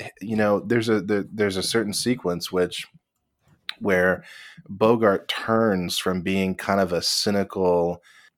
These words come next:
you know, gruff, uh, wise talking, like, alcoholic screenwriter and turns into kind of a love drunk fool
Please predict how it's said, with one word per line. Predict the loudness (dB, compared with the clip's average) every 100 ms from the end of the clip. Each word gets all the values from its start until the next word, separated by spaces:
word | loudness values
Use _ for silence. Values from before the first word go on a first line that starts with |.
| _ _ -20 -8
you | -6
know, | -6
gruff, | -6 -6 2 6 8 6 2 -12 -6
uh, | 0 2 2 0 -4
wise | 0 4 4 4 0
talking, | 0 0 2 -2 -2 -2
like, | -4 -4
alcoholic | -4 0 0 2 4 4 2 0 -4 -20 -20 -20 _ -8
screenwriter | -6 -4 -4 -2 0 0 -2 -6 -12 -14 _ _ _ _ _
and | -2 0 2 2 0 -2 -6 _ _ -12
turns | -4 -2 0 -2 -2
into | 0 0 -2 -4 0 0 0 -2 -4 -8 -10
kind | 0 0
of | 2
a | 2
love | 2 4 4 2 -4
drunk | -4 -2 -2 -6
fool | -6 -2 -2 -2 -10